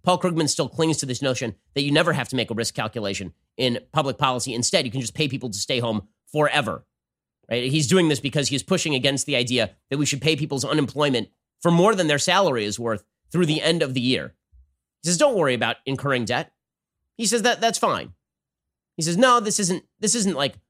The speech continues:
a real scientific thing." Weird, because all of Europe is also reopening. So is he yelling at the Europeans for wanting to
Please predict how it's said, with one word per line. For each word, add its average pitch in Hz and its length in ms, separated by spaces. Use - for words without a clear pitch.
a 147 80
real 185 180
scientific 156 460
thing." 156 160
Weird, 196 200
because 156 200
all 208 240
of 151 100
Europe 170 240
is 131 100
also 165 240
reopening. 85 440
So 170 120
is 147 80
he 170 80
yelling 185 240
at 139 60
the 147 60
Europeans 156 440
for 165 100
wanting 143 300
to 123 240